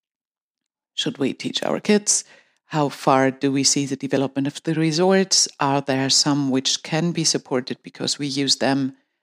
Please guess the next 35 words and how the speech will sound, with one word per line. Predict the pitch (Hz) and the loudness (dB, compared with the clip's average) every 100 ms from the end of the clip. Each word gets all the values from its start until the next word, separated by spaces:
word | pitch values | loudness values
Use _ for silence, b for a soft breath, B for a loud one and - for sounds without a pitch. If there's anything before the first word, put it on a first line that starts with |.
| _ | _
as | - 135 - | -2 -2 0
the | 135 | -2
resort | 131 123 131 127 | -2 0 -2 -2
to | - | -6
travel | - 175 175 - | -2 -2 -2 -4
to? | 175 175 170 B B _ | -2 -2 -4 B B _
How's | 139 139 | -4 -2
the | 147 | -2
mobility | 151 147 156 139 - | -2 0 -2 -2 -2
aspect? | 131 - - 123 123 - | -2 -2 -2 -6 -6 -10
Can | - 147 | -2 0
you | 143 | 0
give | 135 135 | -2 -4
us, | 85 - - - _ _ _ _ _ _ _ | -2 -2 -4 -10 _ _ _ _ _ _ _
as | 147 - | -6 0
the | 143 | 2
ending | 139 135 135 | 2 2 0
of | 131 | 0
our | 127 127 120 127 | -2 0 -2 -2
second, | - 143 127 | -4 -4 -4
like, | 120 - | -6 -6
the | |
concrete | 123 156 139 - 170 165 - | -4 -2 -2 0 0 0 2
one, | 135 135 | 2 4
a | |
little | 131 139 131 | 2 0 0
opinion | 110 147 147 143 135 | 0 2 4 4 2
piece | 135 117 113 - - _ _ _ | -2 -2 0 -2 -4 _ _ _
from | 127 123 117 | -4 -2 -2
yourself? | 120 131 - 127 123 - - - _ _ _ - | -2 0 2 4 2 0 -12 -18 _ _ _ -6
Maybe, | 104 117 | -4 -4
Pau, | - - 101 - - - | -8 -2 0 0 -2 -10
what, | 113 _ _ _ _ _ _ _ _ _ | -12 _ _ _ _ _ _ _ _ _
give | 147 | 0
us, | 127 - - | 2 2 2